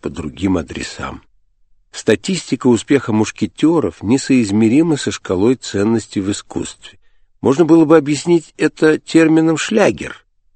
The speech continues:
но с ним легко запутаться. Ведь шлягером был бродяга и шлягер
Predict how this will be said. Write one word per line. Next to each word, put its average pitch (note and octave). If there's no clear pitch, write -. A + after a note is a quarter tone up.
но D#2+
с -
ним D3
легко B2+
запутаться. -
Ведь G2+
шлягером G#2+
был D#2
бродяга G2+
и F2
шлягер G2